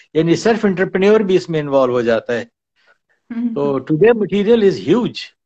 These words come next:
Speaker 1: huge। अब तो कोई इमेजिन करना मुश्किल है वो industry जहां पर कि ये चीज हो ना।
Speaker 2: हम्म, हम्म।
Speaker 1: क्योंकि अगर आपके, अगर आपके घर में जंग लग रहा है चीजों को, तो
Speaker 2: हम्म।
Speaker 1: probably understanding of, of, of,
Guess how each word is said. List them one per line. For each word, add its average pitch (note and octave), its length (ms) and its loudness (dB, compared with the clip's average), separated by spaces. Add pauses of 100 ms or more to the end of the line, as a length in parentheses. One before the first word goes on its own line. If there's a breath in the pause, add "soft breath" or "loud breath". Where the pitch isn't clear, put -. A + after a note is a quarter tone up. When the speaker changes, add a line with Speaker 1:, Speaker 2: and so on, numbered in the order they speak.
(140)
Speaker 1:
huge। G3 240 -6 (800)
अब D#3+ 200 -4
तो G3+ 360 2 (340 loud breath)
कोई F3+ 240 4
इमेजिन D#3+ 400 0
करना F#3+ 320 0
मुश्किल F#3 400 0
है G3 80 4
वो F#3 180 2
industry F3+ 420 0
जहां D#3 280 0
पर F3 200 0
कि F3 140 -2
ये E3+ 140 4
चीज E3 280 -4
हो E3+ 180 0
ना। B2+ 220 -6 (760)
Speaker 2:
हम्म, A3+ 440 -16
हम्म। G#3+ 220 -18 (280)
Speaker 1:
क्योंकि D3+ 220 -2
अगर F#3 280 2
आपके, F3+ 540 0 (280 soft breath)
अगर E3+ 280 0
आपके F3+ 320 2
घर F#3 320 -2
में G#3 560 2
जंग F#3 280 0
लग F3 140 2
रहा F3 140 4
है F3+ 180 2
चीजों E3 460 -2
को, A3+ 340 0 (420 soft breath)
तो F3 80 0
Speaker 2:
हम्म। F3 140 -2
Speaker 1:
probably F3+ 560 2
understanding F3 680 0
of, E3+ 320 0
of, E3 160 2
of, D#3+ 260 -2